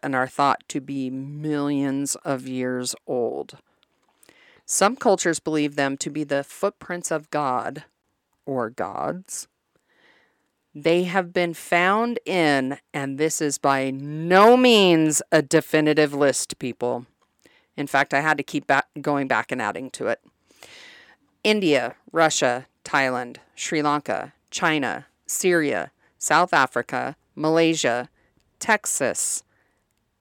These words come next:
Ohio, Spain, Paraguay, Australia.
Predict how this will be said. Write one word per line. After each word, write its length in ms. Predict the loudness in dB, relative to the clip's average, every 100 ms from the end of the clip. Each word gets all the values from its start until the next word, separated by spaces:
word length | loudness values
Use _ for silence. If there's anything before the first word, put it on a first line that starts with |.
| _ _ _ _ _ _ _
Ohio, 920 | 2 2 2 6 8 8 6 4 -2 -12 _ _ _ _ _ _ _ _
Spain, 920 | -2 0 4 6 6 2 -2 -8 -16 _ _ _ _ _ _ _ _ _
Paraguay, 920 | 0 6 8 6 6 2 2 -4 -10 -16 _ _ _ _ _ _ _
Australia. 920 | -4 -2 -4 2 4 4 4 0 -6